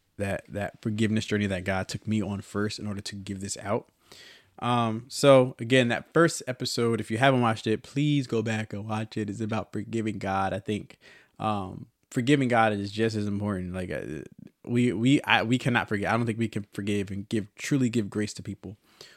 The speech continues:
without God. And so giving, forgiving God first, and then this episode, thanks for watching. If you're here, this forgiving other people, or forgiving them is what it's called. And then the last episode is forgiving yourself. <sighs>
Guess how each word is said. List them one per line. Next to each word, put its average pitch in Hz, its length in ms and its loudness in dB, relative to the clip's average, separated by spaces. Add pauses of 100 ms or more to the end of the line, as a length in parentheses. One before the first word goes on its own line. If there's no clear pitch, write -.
(100)
without 113 320 -2
God. 98 280 -4
And 92 100 -10
so 101 120 -6
giving, 135 440 4
forgiving 143 460 2
God 117 320 4
first, 101 420 -6 (380)
and 113 160 0
then 127 160 6
this 127 160 2
episode, 110 680 0
thanks 107 160 -6
for - 80 -10
watching. 107 320 0
If 101 140 -10
you're 90 100 -10
here, 113 340 2 (340)
this 107 300 -6 (140)
forgiving 110 540 -2 (120)
other 120 240 4
people, 107 280 -6
or 95 40 -8
forgiving 104 500 -2
them 104 180 0
is 95 100 -8
what 95 140 -8
it's - 120 -16
called. 98 420 -8 (420)
And 117 180 -4
then 113 80 0
the 110 80 0
last 113 320 2
episode 104 720 -4 (300)
is 117 260 -4
forgiving 120 800 -6 (600)
yourself. 110 480 -8
<sighs> - 40 -20